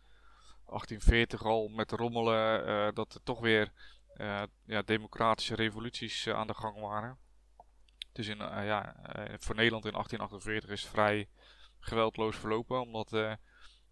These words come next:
ja, wat, wat was de spreuk ook weer? Koning Willem, eh, de Tweede is van één nacht, eh, van, eh, absolute monarch naar, eh,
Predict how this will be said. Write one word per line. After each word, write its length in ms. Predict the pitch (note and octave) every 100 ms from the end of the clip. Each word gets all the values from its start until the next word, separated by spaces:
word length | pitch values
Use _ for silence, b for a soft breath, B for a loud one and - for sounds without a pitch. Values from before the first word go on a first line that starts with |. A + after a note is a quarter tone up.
| -
ja, 120 | G#2
wat, 140 | G2+ - G2+
wat 140 | G#2+
was 160 | A2 G#2+
de 60 | -
spreuk 340 | - A#2 A2+
ook 200 | A2 -
weer? 200 | A2+ A2+
Koning 340 | - A2+ A2+
Willem, 420 | A2+ A2+ A2 A2+ A2+
eh, 300 | A2 A2 G#2+
de 80 |
Tweede 460 | G#2 A#2+ A#2 A#2 A#2
is 140 | A2+
van 160 | - A2+
één 180 | A#2 B2
nacht, 320 | A#2+ A#2 -
eh, 200 | A#2 A2
van, 240 | G#2+ A2+ A2
eh, 220 | A2 G#2+ G#2+ b b
absolute 460 | B2 - B2 A2 A2
monarch 540 | A2+ A#2+ A#2 A#2+ -
naar, 280 | A#2 A2 A2
eh, 280 | A2 A2